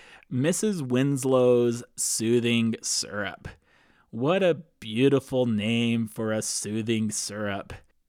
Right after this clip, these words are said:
Makes me feel good inside. <laughs> This was a medication that was produced in eighteen forty-five in Bangor, Maine.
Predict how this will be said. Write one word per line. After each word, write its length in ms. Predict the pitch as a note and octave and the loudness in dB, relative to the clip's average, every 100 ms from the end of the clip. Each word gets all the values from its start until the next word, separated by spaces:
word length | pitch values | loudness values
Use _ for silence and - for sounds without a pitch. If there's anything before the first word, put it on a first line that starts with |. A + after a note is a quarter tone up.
| _ | _
Makes 360 | A#2 C#3+ D3+ - | -4 -2 -2 -2
me 120 | C#3+ | -2
feel 280 | - B2+ B2 | 0 0 0
good 280 | A2+ A2 A2 | -4 -8 -6
inside. 640 | G#2+ A2 G#2+ G2 G2 G#2+ - - - | -6 -6 -6 -6 -8 -8 -12 -12 -8
<laughs> 60 | C3 - C3+ - _ _ _ - | -6 -6 -8 -12 _ _ _ -10
This 300 | B2+ C#3 D#3 | -2 0 2
was 160 | F3+ F3+ | 0 2
a 40 | |
medication 600 | E3+ D#3+ D#3 C3 C3+ C#3+ | 2 2 2 2 2 0
that 100 | C3 | -2
was 120 | B2+ | -2
produced 500 | - B2+ A#2+ A#2 - | -2 0 2 0 0
in 160 | A2+ G#2+ - - | -4 -6 -8 -4
eighteen 640 | C#3+ D3+ - - C#3+ C3 A#2+ | 2 2 0 -4 -2 -2 -2
forty-five 960 | B2 A#2 A2+ G#2 D3 C#3+ C#3 B2 - | -2 0 0 -2 0 2 4 2 -2
in 460 | - A2 G#2 G2+ G2 | -6 -4 -2 -2 -4
Bangor, 540 | B2 B2+ B2+ A#2 A2 G2+ | -2 0 0 0 -2 -2
Maine. 500 | A2+ D#3 D3+ D3 | 0 0 0 -2